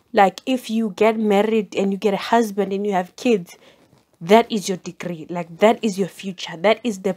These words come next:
best that you can do for yourself. Like, I've been there. I, I, I, we used to, like, me and my family, we used to live in the villages, in Makhaya, and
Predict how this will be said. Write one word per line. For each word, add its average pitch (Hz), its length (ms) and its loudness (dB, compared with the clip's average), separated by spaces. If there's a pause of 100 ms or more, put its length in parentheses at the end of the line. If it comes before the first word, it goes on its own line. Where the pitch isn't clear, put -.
(160)
best 214 400 0 (220)
that 202 240 -6
you 190 160 -4
can 180 240 -6
do 190 200 -4
for 202 140 -4
yourself. 175 560 2 (380)
Like, 233 300 4
I've 233 380 2
been 226 240 0
there. 190 260 2
I, 202 180 2
I, 214 400 2
I, - 40 6
we 254 300 2
used 247 440 0
to, 240 240 -2
like, 214 200 0
me 247 160 2
and 247 100 2
my 214 100 0
family, 220 380 -2
we 214 160 -4
used 240 280 -2
to 233 80 -4
live 208 360 0
in 202 240 -2 (240)
the 202 100 0
villages, 208 500 0
in 196 100 -4
Makhaya, 196 560 0
and 202 300 0